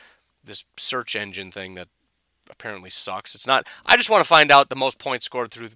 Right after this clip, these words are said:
the first three weeks, and nobody can tell me that. But here's what I do have. Highest points per game total. Now, I understand it's only three weeks, so this is somewhat unfair.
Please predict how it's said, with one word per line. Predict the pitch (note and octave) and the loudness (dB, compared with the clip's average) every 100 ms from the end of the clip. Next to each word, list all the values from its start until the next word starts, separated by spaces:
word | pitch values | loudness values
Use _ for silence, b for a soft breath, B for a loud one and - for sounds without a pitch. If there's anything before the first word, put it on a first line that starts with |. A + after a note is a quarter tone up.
| _ | _
the | A2 | -14
first | - A2+ | -12 -12
three | - A2+ | -12 -14
weeks, | G2+ F#2+ - | -12 -12 -12
and | G2+ | -10
nobody | G#2 G2+ F#2+ | -12 -12 -14
can | F2+ | -16
tell | G2 F2 | -16 -16
me | D2+ | -16
that. | C2 _ | -20 _
But | D3+ G#2+ - _ _ _ | 4 4 0 _ _ _
here's | _ E3 D#3+ | _ -8 -6
what | D3 C#3 | -2 0
I | C3 | 0
do | D3 G#2+ | -4 -8
have. | F#2 C2+ - _ _ | -10 -12 -20 _ _
Highest | _ - F3 G3 - - - | _ 4 4 4 -2 -8 -6
points | F#3 F#3 - | -4 -4 -6
per | - F3 | -6 -4
game | D#3 D#3 D3+ | -2 -2 -2
total. | - C#3 F2+ - | -4 -4 -6 -6
Now, | A2+ A#2 | -6 -2
I | - | 0
understand | D3 C#3+ D3 | 0 0 0
it's | C3+ | 0
only | D3 C3+ | -4 -6
three | - D3 | -8 -8
weeks, | A#2+ A#2+ - | -8 -8 -8
so | |
this | B2 B2 | -6 -4
is | - | -4
somewhat | C#3 C3 B2 | -4 -4 -4
unfair. | A#2 - A#2 F2 C#2+ | -6 -6 -8 -8 -12